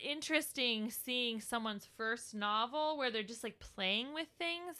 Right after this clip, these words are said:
Um, because one of the other things he plays with in this book is one of the characters is talking about his vision of the future.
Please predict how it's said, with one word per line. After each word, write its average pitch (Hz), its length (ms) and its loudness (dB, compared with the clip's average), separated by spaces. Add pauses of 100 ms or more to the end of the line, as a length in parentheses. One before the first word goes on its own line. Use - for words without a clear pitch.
Um, 214 320 2
because 247 220 -8
one 311 140 2
of 339 80 2
the 302 180 4
other 285 180 4
things 277 300 -2
he 240 120 -4
plays 233 440 0
with 220 160 -2
in 208 100 -2
this 202 200 -4
book 190 280 2 (640)
is 233 360 10
one 247 200 4
of 254 80 0
the 247 80 2
characters 220 920 2 (300)
is 220 180 2
talking 226 440 0
about 202 300 4
his 220 280 -2
vision 208 400 0
of 196 120 -4
the 196 80 -4
future. 311 560 0